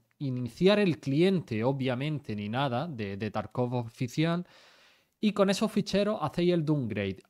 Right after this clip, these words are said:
hacéis la instalación del, del S P T y luego borráis esa carpeta y volvéis a pegar los ficheros que tenéis.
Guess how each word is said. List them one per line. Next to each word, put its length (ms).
hacéis 320
la 60
instalación 680
del, 680
del 520
S 200
P 140
T 260
y 120
luego 680
borráis 580
esa 100
carpeta 640
y 220
volvéis 440
a 80
pegar 220
los 140
ficheros 380
que 120
tenéis. 340